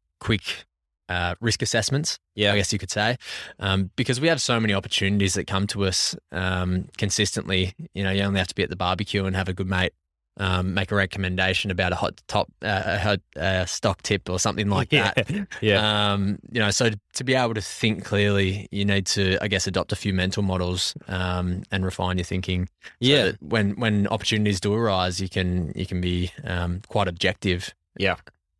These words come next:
Speaker 3: Yeah, definitely. And the way I think about that is, um, you know, you think about people that take big risks, and actually what they are is experts at managing it.
Speaker 1: Mm-hmm.
Speaker 3: Uh, so if I think about, like, the daredevils and the people that do all extreme sports, those people have built up skills and competencies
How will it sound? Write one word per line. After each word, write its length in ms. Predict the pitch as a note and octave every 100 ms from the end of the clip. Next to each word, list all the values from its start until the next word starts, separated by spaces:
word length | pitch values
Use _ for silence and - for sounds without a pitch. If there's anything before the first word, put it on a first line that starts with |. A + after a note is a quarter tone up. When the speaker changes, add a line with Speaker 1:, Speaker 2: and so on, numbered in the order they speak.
| _ _
Speaker 3:
Yeah, 140 | G#2 F2
definitely. 440 | - F#2+ G2+ F#2 F2+ _ _ _ -
And 80 | C3+
the 60 |
way 160 | D3+ D3+
I 200 | G#2 C#3
think 180 | - G#2+
about 200 | F2+ D#2
that 140 | F#2+
is, 180 | F#2 F2+
um, 360 | F2+ E2+ F2 -
you 120 | -
know, 40 | A2+
you 60 |
think 180 | A2+ D3+
about 200 | A2+ F#2
people 200 | G#2+ G2+
that 100 | F#2+ -
take 240 | G2 -
big 180 | G2 G2+
risks, 300 | G2+ - F#2+
and 80 | G2
actually 260 | B2+ B2+
what 140 | G2+ -
they 120 | F#2+
are 220 | F#2 F#2
is 140 | F#2+ -
experts 540 | G2 - - F#2 -
at 80 | -
managing 380 | E2 G2+ A2+ D3
it. 180 | - - _ _ _ _ _
Speaker 1:
Mm-hmm. 200 | G2+ G2+ A2+ _ _
Speaker 3:
Uh, 260 | G2+ G2 F#2+
so 140 | -
if 140 | G2+ G2
I 140 | A#2
think 160 | A2 G#2+
about, 360 | G2 G2 F2+
like, 140 | F#2 F#2
the 80 | F#2+
daredevils 600 | F2 G2 G#2+ G2 F#2+ F2
and 100 | F2+
the 80 | E2+
people 220 | G#2 F#2
that 100 | F2
do 120 | G2
all 120 | F2
extreme 360 | E2+ - F#2+ F#2
sports, 480 | - G2 G2 - -
those 200 | B2+ -
people 260 | C#3+ G#2+
have 120 | F#2+ F2+
built 260 | F#2+ F#2+
up 220 | F2+ -
skills 440 | - - G#2 G2 F2+
and 120 | F2+
competencies 720 | - F2+ F2+ F2+ F2 F2